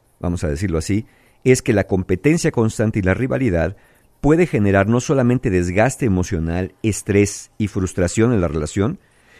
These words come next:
sino lleva a la desconexión emocional y la pérdida de intimidad. ¿Por qué? Porque se desarrolla resentimiento. Porque los, los conflictos surgen,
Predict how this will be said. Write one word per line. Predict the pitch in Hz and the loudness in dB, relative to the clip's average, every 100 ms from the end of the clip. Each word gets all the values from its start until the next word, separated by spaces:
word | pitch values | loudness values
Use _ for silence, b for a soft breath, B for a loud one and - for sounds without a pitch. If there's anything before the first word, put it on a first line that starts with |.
| b | b
sino | b 139 123 120 | b 2 4 2
lleva | 113 117 139 160 165 - | 2 4 6 6 2 2
a | |
la | 104 | 2
desconexión | 98 95 - 98 95 127 131 | 2 0 0 0 0 0 0
emocional | 131 92 - 85 98 143 - _ - | 0 -2 0 0 2 0 -4 _ -4
y | 104 | 0
la | 95 | 2
pérdida | 117 110 | 2 4
de | 95 | 2
intimidad. | 90 82 80 78 78 b b | 0 -2 -2 -2 -6 b b
¿Por | 104 | -2
qué? | - 170 - b b | 0 -2 -2 b b
Porque | 110 101 | -4 0
se | 107 | -2
desarrolla | 92 113 107 120 | 2 2 2 2
resentimiento. | 98 92 87 78 87 85 80 73 - b b b b b | 0 -2 -4 -2 0 0 -4 -10 -12 b b b b b
Porque | 113 - | -2 2
los, | 110 - - | 0 0 -2
los | 110 | -2
conflictos | - 107 120 147 - 113 | 0 -2 0 -4 -2 -4
surgen, | - 143 147 185 | 0 0 0 -4